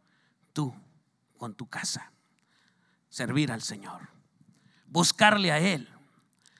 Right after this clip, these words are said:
seguir esa dirección. Bueno, eso es parte de lo que tenemos que hacer, hermanos.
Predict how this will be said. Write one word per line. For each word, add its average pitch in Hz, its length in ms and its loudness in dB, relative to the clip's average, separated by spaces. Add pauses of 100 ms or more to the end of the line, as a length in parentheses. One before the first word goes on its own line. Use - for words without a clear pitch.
(120)
seguir 135 360 -4
esa 127 200 -4
dirección. 101 560 -8 (1000)
Bueno, 135 340 -2 (840)
eso 165 320 2
es - 400 0
parte 175 580 2
de 147 100 -2
lo 156 140 -2
que 151 80 -12
tenemos 160 460 -2
que 170 180 0
hacer, 175 380 0
hermanos. 160 560 -2